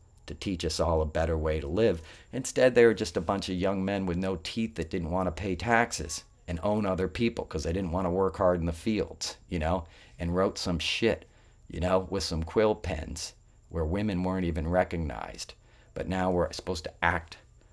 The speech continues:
like they were writing, you know, some kind of scripture. And why is that? Because it works.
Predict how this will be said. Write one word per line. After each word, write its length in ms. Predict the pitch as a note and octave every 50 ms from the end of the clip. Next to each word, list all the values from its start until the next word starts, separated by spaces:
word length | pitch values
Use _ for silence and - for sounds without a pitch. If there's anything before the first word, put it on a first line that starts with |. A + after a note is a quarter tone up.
| - - - _ _ _ - - -
like 220 | D#2+ D#2+ D#2+ D#2+
they 120 | - E2 E2
were 160 | D#2+ D#2+ D#2
writing, 500 | D2+ E2 E2+ E2 D#2+ D#2+ D#2+ D2 D2 C#2+ -
you 80 | E2
know, 120 | D#2+ D2+ D2+
some 220 | - - E2 D#2
kind 240 | - - F2 D#2+ C#2+
of 80 | -
scripture. 720 | - - - - - A2 A2 - - - - E2+ - - - - - - _ _ - - - - - - - - _ _ - - _ - -
And 180 | - F2+ F2
why 220 | F2+ F#2 F#2 F#2 F#2+
is 200 | G2 A2 G#2+ A#2
that? 220 | C3+ C3+ C3+ -
Because 260 | - - - G2+ F2+
it 100 | G2+ F2+
works. 600 | - F#2 G#2 A#2 B2+ - - - - - - -